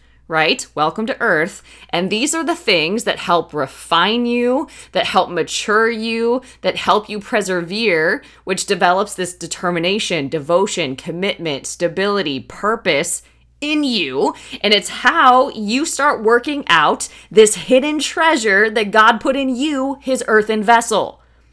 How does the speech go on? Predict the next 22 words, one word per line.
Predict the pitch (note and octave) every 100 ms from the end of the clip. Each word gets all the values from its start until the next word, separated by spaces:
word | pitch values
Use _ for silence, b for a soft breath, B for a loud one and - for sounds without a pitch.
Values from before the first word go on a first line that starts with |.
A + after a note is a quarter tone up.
| _
right? | - G#3+ G3+
You | B3+
would | F4 B3+
never | C#4 C#4 D4 C#4 C#4+
know | C#4 B3+ F3 F3
what | G3 A3+
is | G#3+ F#3 -
in | C4+ D4+
you | A#3+ F3+ D3+ F3
if | G#3+
it | G#3+
was | F#3+ E3+
never | G3 G#3+ A#3 A#3
tested | A#3+ G3 - D3+ C3 C3 B B B
and | F#3+
if |
you | E3 F#3+
never | F#3 G3 G#3+
had | G#3+ F#3+
to | F#3 F#3
activate | F#3 - D3+ C3+ A#2
it, | -